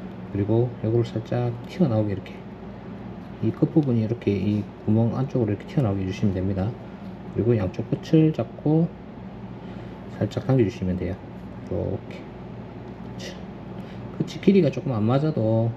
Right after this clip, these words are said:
이렇게 살살살 당기시면 맞춰지거든요. 그러면 이렇게 T자가 됩니다. 그러면 요 길이가 똑같던 부분은 쌍바늘 채비, 그러니까 바늘이 단차가 똑같은 쌍바늘 채비고요.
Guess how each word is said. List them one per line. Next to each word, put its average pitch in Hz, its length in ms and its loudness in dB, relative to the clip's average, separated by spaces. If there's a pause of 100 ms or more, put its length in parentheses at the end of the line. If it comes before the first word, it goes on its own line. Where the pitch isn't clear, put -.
이렇게 117 120 -4
살살살 117 460 2
당기시면 135 420 0
맞춰지거든요. 123 680 4 (1900)
그러면 131 420 4 (800)
이렇게 143 480 2 (280)
T자가 113 400 4
됩니다. 92 360 0 (1800)
그러면 131 460 4 (420)
요 120 140 6
길이가 135 360 4
똑같던 139 500 2
부분은 143 760 4
쌍바늘 120 500 4 (100)
채비, - 360 0 (400)
그러니까 - 260 0
바늘이 113 480 4
단차가 107 380 0
똑같은 - 500 2
쌍바늘 104 340 2
채비고요. 87 460 -4